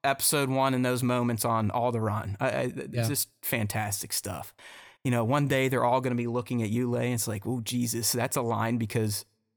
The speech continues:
Speaker 1: if you think about it, the whole planet was looking at her on the Death Star right before it fucking exploded.
Speaker 2: Yeah,
Speaker 1: So,
Speaker 2: yeah.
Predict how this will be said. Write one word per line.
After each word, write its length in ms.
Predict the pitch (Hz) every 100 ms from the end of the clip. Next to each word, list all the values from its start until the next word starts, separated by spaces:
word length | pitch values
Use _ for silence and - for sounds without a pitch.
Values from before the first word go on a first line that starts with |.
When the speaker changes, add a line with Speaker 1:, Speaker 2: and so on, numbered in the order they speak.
| _ -
Speaker 1:
if 60 |
you 60 | 107
think 180 | 147 139
about 340 | 120 113 120
it, 140 | 123 - _ _ -
the 60 | 117
whole 140 | 147 120
planet 360 | 143 147 139
was 140 | 120 117
looking 320 | 127 123 123
at 140 | 123
her 100 | 123
on 100 | 123 113
the 40 |
Death 240 | 117 135
Star 320 | - 127 113 110
right 180 | 113
before 360 | 117 107 120 110
it 80 | 104
fucking 320 | - 110 113
exploded. 600 | 107 - 123 117 113 107
Speaker 2:
Yeah, 360 | 117 117 123 104 -
Speaker 1:
So, 200 | 175 151
Speaker 2:
yeah. 160 | 120